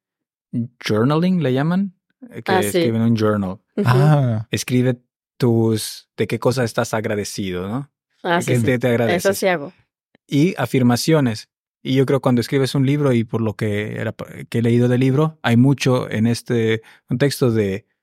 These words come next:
Speaker 1: de qué estás agradecida y de cuáles afirmaciones quieres hacer, este, asertivas hacia
Speaker 2: Ujú.
Speaker 1: tu vida y hacia los demás. Y el reflexionar en, ok, el, el journal de qué, qué ha sucedido.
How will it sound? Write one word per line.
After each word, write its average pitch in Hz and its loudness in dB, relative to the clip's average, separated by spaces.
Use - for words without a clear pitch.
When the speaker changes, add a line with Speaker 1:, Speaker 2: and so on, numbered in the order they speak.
Speaker 1:
de 101 -6
qué 135 2
estás 110 -2
agradecida 101 -6
y 123 0
de 107 -2
cuáles 135 2
afirmaciones 104 -4
quieres 95 -6
hacer, 98 -4
este, 95 -8
asertivas 104 -4
hacia 101 0
Speaker 2:
Ujú. 220 0
Speaker 1:
tu 117 2
vida 107 2
y 101 0
hacia 95 -4
los 95 -4
demás. 110 0
Y 131 2
el 120 6
reflexionar 123 2
en, 113 4
ok, - -4
el, 104 0
el 104 -8
journal 107 2
de 104 0
qué, - -4
qué - 2
ha 98 4
sucedido. 98 -2